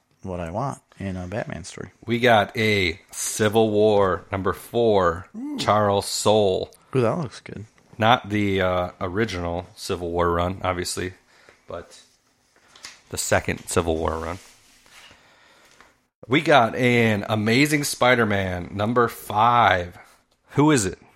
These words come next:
Speaker 2: Dan Slott.
Speaker 1: Dan Slott, my
Speaker 2: It,
Speaker 1: man.
Speaker 2: like, he must have written more Spider-Man than any human being in the history of mankind.
Speaker 1: I think he's, I think he's good at it.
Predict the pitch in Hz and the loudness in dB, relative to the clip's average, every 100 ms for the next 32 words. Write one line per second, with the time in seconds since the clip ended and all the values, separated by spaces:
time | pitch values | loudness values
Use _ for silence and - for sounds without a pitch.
0 | _ _ _ 85 92 - 76 - - _ | _ _ _ 0 0 0 -2 -2 -14 _
1 | - 104 110 120 139 139 - 95 104 117 | -12 0 4 4 4 2 0 4 6 6
2 | 76 - - 98 117 117 123 87 104 98 | 4 -6 -2 0 2 2 2 0 -2 -4
3 | - 101 110 117 107 87 92 85 87 87 | -6 -2 0 0 -2 -2 -4 -4 -6 -2
4 | 90 87 - - 90 85 85 82 82 - | -2 -2 -6 -8 -4 -2 -4 -6 -8 -8
5 | 92 82 87 80 78 80 78 82 85 90 | -8 -8 -10 -10 -10 -10 -10 -12 -14 -14
6 | - 95 87 - - - - - 117 123 | -14 -14 -14 -14 -14 -16 -16 -4 -2 -2
7 | 160 175 151 110 - - 123 190 196 120 | -2 -2 -4 -6 -10 -10 -8 -4 -4 0
8 | 123 175 120 135 - | 2 4 4 2 -2